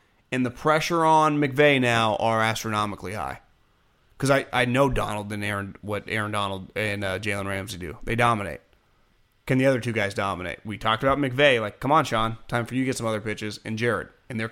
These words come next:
they kinda just go hand in hand. Like, they work together. It's gonna be difficult.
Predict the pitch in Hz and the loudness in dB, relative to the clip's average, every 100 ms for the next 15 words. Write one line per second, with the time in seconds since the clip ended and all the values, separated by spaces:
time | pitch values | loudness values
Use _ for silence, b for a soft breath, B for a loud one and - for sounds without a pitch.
0 | - 123 110 131 113 104 117 107 110 98 | -8 -6 -4 -2 -4 -4 -6 -4 -6 -6
1 | 101 107 90 69 104 110 120 113 110 104 | -6 -6 -6 -6 -4 -2 -2 -2 -4 -2
2 | 104 107 b b b b b b b - | -4 -6 b b b b b b b -8
3 | - 117 127 123 85 - | -4 0 -2 -2 -8 -10